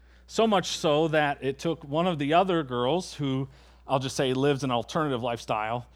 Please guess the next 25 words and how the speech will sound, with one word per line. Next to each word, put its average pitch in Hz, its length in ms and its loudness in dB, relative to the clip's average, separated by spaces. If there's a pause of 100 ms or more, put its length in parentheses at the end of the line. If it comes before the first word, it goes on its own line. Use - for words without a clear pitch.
(500)
brought, 165 240 6
she 220 240 -2
came 180 280 2
to 185 200 -2
the 147 120 -2
dish 156 300 0
tank 135 300 -6
and 113 100 -12
said, 123 220 -6
"Chris, - 500 -4 (680)
you 117 220 -4
are 104 100 -4
the 90 100 -10
right 98 400 -6
kind 87 220 -14
of 82 80 -16
Christian." 82 440 -16
You 117 120 -6
know 131 160 -2
why? 127 420 -4 (580)
It's - 140 -16
like, - 120 -16 (340)
"Why 98 160 -8
is 95 120 -16
that?" 92 240 -16